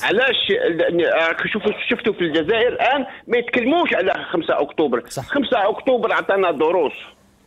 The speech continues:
Speaker 1: عطانا دروس للتاريخ، عطانا دروس لاولادنا، عطا دروس لاولاد ولادنا باللي خمسة اكتوبر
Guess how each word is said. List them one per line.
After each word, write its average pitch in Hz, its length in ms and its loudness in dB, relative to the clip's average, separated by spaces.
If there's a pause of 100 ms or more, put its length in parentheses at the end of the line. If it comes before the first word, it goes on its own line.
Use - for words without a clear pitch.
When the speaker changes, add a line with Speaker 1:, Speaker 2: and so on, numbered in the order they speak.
(480)
Speaker 1:
عطانا 208 460 0
دروس 196 440 2
للتاريخ، 202 540 0 (540)
عطانا 202 380 0
دروس 202 500 0
لاولادنا، 196 640 0 (240)
عطا 214 280 0
دروس 208 420 2
لاولاد 202 380 0
ولادنا 196 400 0
باللي 175 380 0
خمسة - 520 0
اكتوبر 220 460 0